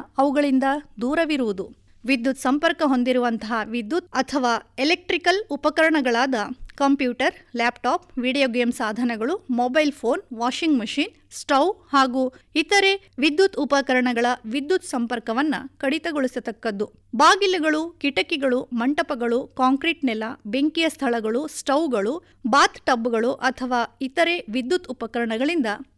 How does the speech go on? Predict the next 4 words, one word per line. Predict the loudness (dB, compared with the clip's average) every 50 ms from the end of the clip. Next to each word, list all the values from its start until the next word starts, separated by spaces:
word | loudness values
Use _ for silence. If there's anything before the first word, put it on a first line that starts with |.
| _ -6 -4
ದೂರವಿರುವುದು. | -2 0 0 0 0 0 -2 -2 -4 -4 -6 -8 -10 -10 -20 _ _ -2
ಇನ್ನು | 0 0 2 2 0 -2 -4 -6 -12 _ _ _
ಸಿಡಿಲು | -14 0 2 2 4 6 4 4 4 2 0
ಅಥವಾ | -2 _ -6 -6 -6 -4 -2 -2 0 0